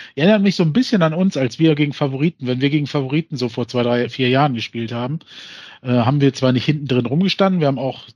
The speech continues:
dieses, äh, schöne, äh, Ballspiel, Ballbesitzspiel versucht, aber die haben uns halt immer ein, besser gelegen, weil die halt anrennen. Der H S V rennt natürlich an,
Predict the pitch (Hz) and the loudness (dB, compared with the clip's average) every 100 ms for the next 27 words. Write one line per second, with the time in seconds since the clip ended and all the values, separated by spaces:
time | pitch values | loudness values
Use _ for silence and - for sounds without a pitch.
0 | - 123 120 113 120 120 117 113 113 135 | -10 -6 -6 -8 -6 -4 -2 -2 -2 0
1 | 143 139 131 120 123 120 117 117 120 143 | 2 2 0 -2 -6 -6 -8 -8 -6 -4
2 | - - 156 156 147 143 - 170 170 160 | -4 -2 2 2 0 -2 0 2 0 -2
3 | - 165 151 151 156 214 - - - - | -2 0 2 0 0 -2 -6 -20 -16 -16
4 | - - 127 123 135 160 131 147 - 160 | -16 -6 -2 2 2 2 2 0 0 -2
5 | 151 - 151 156 143 123 151 170 156 156 | -2 -4 -6 -6 -8 -6 -2 0 2 2
6 | 175 151 117 117 123 127 123 - 156 117 | 2 0 -2 0 0 2 0 -2 -4 -2
7 | 113 110 107 110 123 - 139 135 135 139 | -4 -4 0 2 0 0 0 0 -2 -2
8 | 131 147 139 - 156 110 | -4 -4 -8 -4 -4 -4